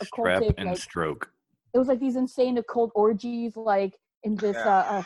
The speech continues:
Speaker 2: shit. Now I gotta find it. Okay,
Speaker 1: <laughs>
Speaker 2: shocking.
Speaker 1: Benjamin Franklin. He's like,
Speaker 3: All about
Speaker 1: "Can
Speaker 3: the
Speaker 1: I hold a,"
Speaker 3: Benjamins.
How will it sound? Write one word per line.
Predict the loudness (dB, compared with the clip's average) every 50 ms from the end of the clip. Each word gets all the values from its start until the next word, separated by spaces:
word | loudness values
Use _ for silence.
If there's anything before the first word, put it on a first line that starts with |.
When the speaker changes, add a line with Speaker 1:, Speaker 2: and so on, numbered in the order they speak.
| -8 -10
Speaker 2:
shit. | -12 -4 2
Now | 4 4
I | 4
gotta | 4 4 2 2
find | 0 -2 -2 -2
it. | -4 -8 -8 _
Okay, | -4 -4 -2 -2 -4
Speaker 1:
<laughs> | -4 -6 -8 -10 -8 -2
Speaker 2:
shocking. | 0 0 0 0 2 4
Speaker 1:
Benjamin | 4 6 6 6 6 6 6 6 6
Franklin. | 4 4 4 4 2 0 0 -2 -2 -6 -12 _ _ _ _ _ _ _ _ _ _ _ _ _ _ -20 -20 _ _
He's | -4 0
like, | 4 6 6
Speaker 3:
All | 6 6
about | 6 6 4 4 4
Speaker 1:
"Can | 6 6
Speaker 3:
the | 6
Speaker 1:
I | 8 8
hold | 8 8 8 8
a," | 6 6
Speaker 3:
Benjamins. | 4 2 -2 -4 -6